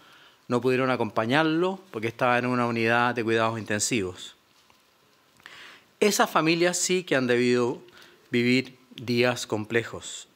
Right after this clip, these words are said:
<clears throat> También días complejos han vivido los adultos mayores que no han podido ser visitados por sus familiares. Días complejos y tristes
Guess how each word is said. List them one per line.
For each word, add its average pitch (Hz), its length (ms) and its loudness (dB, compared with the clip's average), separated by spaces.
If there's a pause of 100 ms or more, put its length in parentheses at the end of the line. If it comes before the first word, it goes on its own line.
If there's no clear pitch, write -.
<clears throat> - 560 0
También 156 760 0
días 139 300 2
complejos 151 920 -2 (880)
han 131 160 0
vivido 131 300 2
los 135 120 0
adultos 135 360 0
mayores 127 720 -2 (220)
que 127 100 -2
no 123 100 2
han 123 120 -2
podido 127 360 0
ser 131 380 -2 (160)
visitados 131 540 -2
por 131 140 -8
sus - 140 -10
familiares. 110 840 -2 (680)
Días 165 280 2
complejos 180 640 -2
y 147 80 -2
tristes 190 800 -2